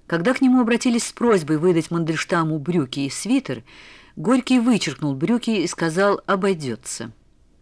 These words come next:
До этого случая он никого не оставил без брюк, и многие писатели, ставшие потом попутчиками, вспоминают об отеческой заботе Горького. Брюки — мелочь.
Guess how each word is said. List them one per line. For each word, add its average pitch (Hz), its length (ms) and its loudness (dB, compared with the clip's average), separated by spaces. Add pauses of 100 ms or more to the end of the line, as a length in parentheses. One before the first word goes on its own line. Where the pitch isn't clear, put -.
(960)
До 151 100 0
этого 185 240 2
случая 196 320 -2
он 185 80 0
никого 185 320 0
не 180 120 0
оставил 151 360 -2
без 123 200 -8
брюк, 120 340 -8 (320)
и 156 80 -2
многие 175 320 0
писатели, 165 500 -2
ставшие 156 420 -2
потом 143 340 -4
попутчиками, 117 880 -6 (480)
вспоминают 165 720 0
об 160 160 0
отеческой 156 600 -6
заботе 165 460 -2
Горького. 127 580 -4 (1160)
Брюки — 220 320 -2
мелочь. 127 580 -2